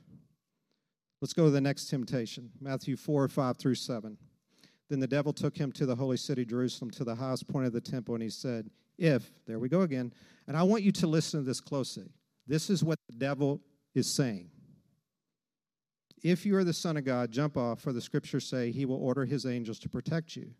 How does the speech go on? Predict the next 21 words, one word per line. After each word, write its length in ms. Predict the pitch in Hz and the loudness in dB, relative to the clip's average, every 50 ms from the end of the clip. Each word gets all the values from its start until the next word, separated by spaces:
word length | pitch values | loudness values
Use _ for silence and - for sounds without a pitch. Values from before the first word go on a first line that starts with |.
| _ _ _ _ _ _ _ _ _ _ _ _ _ _ _ _ _ _ - | _ _ _ _ _ _ _ _ _ _ _ _ _ _ _ _ _ _ -6
and 100 | - 123 | -2 0
they 80 | 131 135 | 2 4
will 140 | 127 123 107 | 4 4 4
hold 260 | 139 139 135 135 120 | 4 4 4 4 4
you 160 | 123 131 127 | 4 2 2
up 120 | 123 120 | 2 2
with 120 | - 120 - | 0 -2 -2
their 160 | - 127 113 | -2 -4 -4
hands 420 | 101 123 123 117 113 113 113 107 | -4 -4 -6 -6 -6 -8 -8 -10
so 120 | - - 127 | -8 -8 -6
you 200 | 117 110 117 120 | -4 -4 -4 -2
won't 180 | 127 139 151 | -4 -4 -4
even 260 | 160 139 127 127 123 110 | -4 -4 -2 -2 -2 -4
hurt 340 | 101 - 127 127 135 - | -4 -4 -2 -2 -2 -2
your 120 | - 123 117 | -4 -6 -6
foot 240 | - - 135 123 117 | -4 -4 -6 -4 -4
on 140 | 120 117 | -4 -4
a 60 | 113 107 | -6 -8
stone." 480 | - - - 127 113 110 104 104 104 98 _ _ _ _ _ _ _ _ _ _ _ _ _ _ _ _ _ _ - | -8 -8 -8 -8 -8 -8 -10 -12 -16 -20 _ _ _ _ _ _ _ _ _ _ _ _ _ _ _ _ _ _ -4
Jesus 440 | 110 135 175 208 208 - - - - | 2 4 4 4 4 0 -4 -4 -4
responded, 580 | 123 107 - - - 117 113 107 104 104 107 | -4 -4 -4 -6 -8 -8 -8 -6 -6 -8 -10